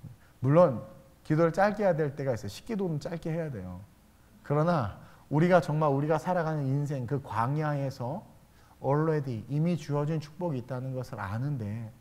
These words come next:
내가 입시를 치르고 직장에서 치열한 경쟁을 하고 경제적인 어려움 속에서 가정을 건사해야 되는데 그러한 가장이, 그러한 믿음의 사람이 간절함을 두고 기도를 못한다?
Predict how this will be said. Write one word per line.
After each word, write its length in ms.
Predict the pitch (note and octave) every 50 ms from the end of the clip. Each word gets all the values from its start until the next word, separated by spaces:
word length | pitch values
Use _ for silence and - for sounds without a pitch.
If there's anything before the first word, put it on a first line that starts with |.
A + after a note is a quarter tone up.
| -
내가 240 | - C#3 C#3+ D3+ D#3
입시를 520 | C#3+ C#3+ C3+ C#3 - - E3 D3 D3 C#3+
치르고 720 | C3+ - - C3+ C3 C3 A#2 B2+ B2+ B2+ B2+ B2+ B2+ C3 - - - - - - - - - - -
직장에서 520 | - E3 D3 - F#3 E3 D3+ D3+ C3 D3+
치열한 480 | C#3+ - - - F3 D#3+ D3+ D3 C#3+ C3+
경쟁을 580 | - A#2 A2 A#2 B2+ B2 C3 C3+ C3+ C3+ B2+
하고 500 | B2+ C3+ B2+ B2 C3 C3 C3 B2+ B2+ C3+ - - - - - - - - - - -
경제적인 500 | - C#3 C#3+ D3+ D#3+ E3+ D#3 E3 D#3+ D#3+
어려움 360 | C3 B2 C3+ D3+ E3 E3 D#3+
속에서 500 | D#3 - D3 D3 C#3 C3+ - C#3+ C#3 C3
가정을 920 | - - A#2+ B2 B2 D3 C#3+ C#3 C#3 C#3 C#3 C3+ C#3 C#3 C#3 C#3+ C3+ - -
건사해야 680 | - C3 C3 C3+ C#3+ C#3 D3+ D3+ D3 C#3+ C#3+ C#3+ C#3+
되는데 600 | A#2+ - G2 G#2+ A2+ A#2 G#2+ F#2+ G2 G#2 A2 G#2+ G#2+ - - - - - - - - - - - - - -
그러한 400 | - D#3+ D#3 D#3 D#3 D#3+ D3+ C3+
가장이, 580 | - - A2+ A#2+ A2 C3 C3 C3 B2+ A#2+ A2+ G#2+ G#2+ - - - - - -
그러한 340 | - D3 D#3 E3 E3+ D3+ A#2
믿음의 340 | A2+ A2 B2 C3+ C3+ C3 B2+
사람이 480 | - - C3 B2+ B2+ A#2+ A#2 A#2+ A#2 A#2 A#2 - - - - - _ _ - -
간절함을 640 | - - C3+ D3+ D#3 D#3 F#3 F#3 F#3+ F#3+ F3+ E3+
두고 200 | D3 D#3 D#3 D3 -
기도를 340 | - - G#2 A#2+ C3 C#3+ D3
못한다? 580 | A#2 F#2 - - B2 B2+ A#2 A#2 D3+ G#3+ -